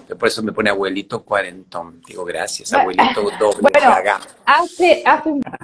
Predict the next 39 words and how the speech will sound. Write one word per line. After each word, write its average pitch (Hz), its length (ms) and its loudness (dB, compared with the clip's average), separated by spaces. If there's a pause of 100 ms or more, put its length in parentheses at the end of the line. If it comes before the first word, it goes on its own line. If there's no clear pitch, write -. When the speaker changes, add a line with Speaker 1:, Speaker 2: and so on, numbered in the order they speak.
(160)
Speaker 2:
poco 262 240 2
tiempo 285 360 2
hablaba 247 280 8
justamente 240 460 -2
con 226 140 2
una 240 200 2
psicóloga 233 440 4
en 180 80 2
un 190 100 -6
vivo 214 240 2
que 220 60 -6
hicimos 233 340 0
con 180 140 0
Estela 233 520 4
Salinas, 233 540 4 (380)
y 254 100 6
ella 320 200 6
hablaba 311 280 8
mucho 302 280 4
de 277 120 6
toda 269 240 6
la 262 140 4
gente 269 200 -4
que - 120 -4
se - 80 -14
está - 160 -6
operando 220 640 2
últimamente, 202 600 0
este, 180 180 -4
a 165 80 2
nivel 208 300 6
de 226 140 4
querer 220 360 6
llegar 220 240 6
a 226 80 6
la 214 140 4
perfección 220 520 2
absoluta, 240 680 4
y, 226 100 4